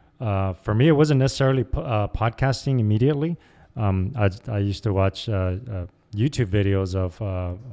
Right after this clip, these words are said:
old public speaker, which was, uh, uh, Les Brown. And he, he actually, um,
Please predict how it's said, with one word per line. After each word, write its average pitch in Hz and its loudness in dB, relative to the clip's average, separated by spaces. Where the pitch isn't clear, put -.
old 107 -4
public 104 -2
speaker, 113 -4
which 98 -6
was, 95 -8
uh, 90 -10
uh, 95 -4
Les 101 0
Brown. 110 -2
And 98 0
he, 117 -4
he 113 -4
actually, 104 -2
um, 90 -6